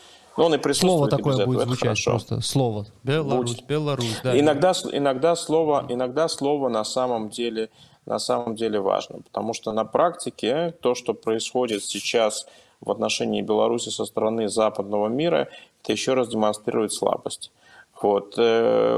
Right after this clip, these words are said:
Speaker 1: очень, я привожу часто этот пример, меня за него критикуют, говорят, что почему я выделяю одного политзаключенного, а, а других говорю меньше. Во-первых, ну, говорить, конечно, надо обо всех,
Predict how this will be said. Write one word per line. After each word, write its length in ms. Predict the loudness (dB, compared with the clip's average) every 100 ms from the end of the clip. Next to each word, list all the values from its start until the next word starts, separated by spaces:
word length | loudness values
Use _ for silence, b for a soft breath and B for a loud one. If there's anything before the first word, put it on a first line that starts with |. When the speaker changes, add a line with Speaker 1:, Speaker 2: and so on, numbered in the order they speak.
| 2
Speaker 1:
очень, 300 | 0 2 2
я 140 | 2
привожу 340 | 2 2 2
часто 400 | 0 2 2 0 -4
этот 160 | -6 -6
пример, 360 | -2 0 0
меня 280 | 0 0 0
за 100 | 0
него 180 | 0 0
критикуют, 760 | -2 -4 -2 0 2 4 2 B B _
говорят, 300 | 2 4 2
что 180 | 0 -4
почему 400 | -4 -6 -2 0
я 160 | 2
выделяю 540 | 2 0 2 4 4 4
одного 320 | 2 2 2
политзаключенного, 1200 | 0 -2 -2 -4 -4 -4 0 0 2 2 2 2 B B B -2
а, 960 | 2 4 2 2 2 0 0 0 0
а 40 | 0
других 400 | 0 -4 -4 -4
говорю 320 | -2 0 -2
меньше. 320 | -4 -4 -6
Во-первых, 300 | -8 -6 -4
ну, 60 | -2
говорить, 300 | 0 0 0
конечно, 340 | -4 -4 -4 -4
надо 160 | -2
обо 160 | 0 -2
всех, 320 | -2 -4 -4